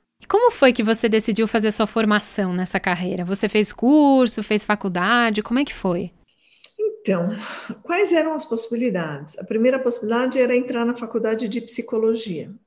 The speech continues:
Speaker 2: Eu demoraria pelo menos cinco anos pra começar a atender. Eu, e assim, a faculdade de psicologia, que é incrível, mas assim, ela é muito generalista, então eu ia de-,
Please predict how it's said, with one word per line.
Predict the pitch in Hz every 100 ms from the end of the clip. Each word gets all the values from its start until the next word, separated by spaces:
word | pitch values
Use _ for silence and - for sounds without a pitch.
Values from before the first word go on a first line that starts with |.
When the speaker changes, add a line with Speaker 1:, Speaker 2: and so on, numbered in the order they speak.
| -
Speaker 2:
Eu | 202
demoraria | 208 202 202 202 220 220
pelo | 208 214
menos | 233
cinco | - 233 226 220
anos | 214 220 233
pra | - 226
começar | 269 240 262 - - 320 480 -
a | 294
atender. | 247 285 254 180 143 - _ -
Eu, | 247 262 262 240 -
e | 240 240 247
assim, | 269 269 262 233
a | 214
faculdade | - 226 262 262
de | -
psicologia, | 226 208 190 220 214
que | 208 196
é | 185 180 -
incrível, | 214 214 220 240 226 180
mas | 185 226
assim, | 208 - 240 220 214 - - - - -
ela | 214 220 233
é |
muito | 220 240 302 320 269 240 254
generalista, | 233 233 233 233 226 220 - -
então | 185 - 208 196 - 233 233 233 -
eu | 226 220
ia | 240
de-, | 220 -